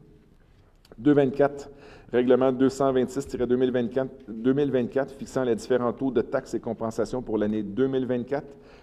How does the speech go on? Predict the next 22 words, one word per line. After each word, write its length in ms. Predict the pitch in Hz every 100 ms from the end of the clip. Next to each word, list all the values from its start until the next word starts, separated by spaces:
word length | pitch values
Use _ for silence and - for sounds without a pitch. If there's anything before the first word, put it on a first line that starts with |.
| -
L'avis 240 | 104 104
de 120 | 104
motion 380 | 107 104 107 120
est 80 | 104
donné 220 | 104 104
par 220 | 107 104 104
Monsieur 300 | 101 107 104
Gagnon, 300 | 110 135 196 - _ _ - _ - - - - -
euh, 440 | 95 95 95 92 -
à 60 |
l'effet 180 | 101 113
qu'il 100 | 107
sera 220 | 113 104
présenté 420 | 104 107 107 110
lors 160 | 110 101
d'une 140 | 98
prochaine 340 | 95 98 101 95
séance. 720 | 95 90 104 127 - - - - - - _ _ _ _ _ _ _ _ _ _ _ _ _ _ _ _ _ _ - - -
Tout 100 | 95
simplement, 340 | 95 85 82 -
c'est 180 | - 95
fait. 180 | -